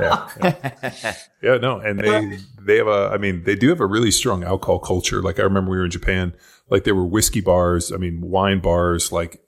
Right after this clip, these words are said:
Speaker 1: uh,
Speaker 2: Soju? Or is that only Korea?
Speaker 1: Uh, yeah, I think I might only be Korean, but I was amazed at the amount of bars, like, uh, and somebody tried to tell me that there were more bars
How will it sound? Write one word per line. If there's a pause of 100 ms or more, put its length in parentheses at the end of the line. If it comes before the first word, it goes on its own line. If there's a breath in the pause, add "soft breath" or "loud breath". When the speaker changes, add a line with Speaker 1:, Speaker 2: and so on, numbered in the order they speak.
(120)
Speaker 1:
uh,
Speaker 2:
Soju? (180)
Or
is
that
only
Korea? (160)
Speaker 1:
Uh,
yeah,
I
think
I
might
only
be
Korean,
but
I
was
amazed
at
the
amount
of
bars,
like, (100)
uh,
and
somebody
tried
to
tell
me
that
there
were
more
bars